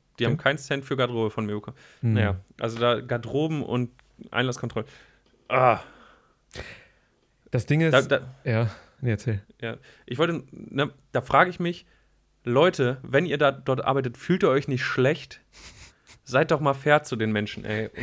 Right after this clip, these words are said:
Speaker 2: <laughs>
Speaker 1: Ey, ernsthaft.
Speaker 2: Ich hab ja mal,
Speaker 1: So.
Speaker 2: ich hab, also ich muss sagen, ich kann deine Wut verstehen.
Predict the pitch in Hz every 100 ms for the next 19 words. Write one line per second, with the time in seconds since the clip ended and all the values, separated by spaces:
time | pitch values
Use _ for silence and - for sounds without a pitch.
0 | - 117 - 135 131 120 135 120 104 -
1 | - - - - 120 135 156 147 147 135
2 | - - - - - - 127 175 147 135
3 | 143 143 - - 143 - 143 170 165 151
4 | - 143 139 131 127 147 131 113 123 131
5 | 165